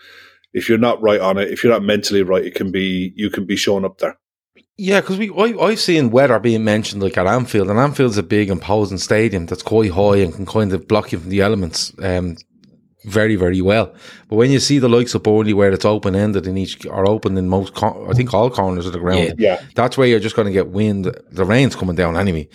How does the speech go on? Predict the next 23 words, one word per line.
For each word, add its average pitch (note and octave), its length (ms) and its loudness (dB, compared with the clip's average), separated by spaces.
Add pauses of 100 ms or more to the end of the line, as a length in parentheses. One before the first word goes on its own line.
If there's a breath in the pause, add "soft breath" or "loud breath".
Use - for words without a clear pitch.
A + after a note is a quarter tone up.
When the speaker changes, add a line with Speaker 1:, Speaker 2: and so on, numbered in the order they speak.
(280 loud breath)
Speaker 2:
but G#2 140 -4
the G#2 80 2
wind A#2 340 2
blustering G#2+ 400 0
around G#2 400 2
and F2+ 200 -4
kind G#2+ 180 -2
of G2+ 80 -4
causing G2 320 -2
a E2+ 40 0
vacuum. G2 480 -2
And F2+ 120 -4 (320 loud breath)
I C3 80 2
know F3+ 140 2
people C#3+ 240 -2
say, A2 160 0
"Oh, B2+ 160 2
well, B2+ 80 0
look, B2 180 0
both C3 240 0
teams A#2 220 0
are G#2 40 2
playing G#2+ 340 0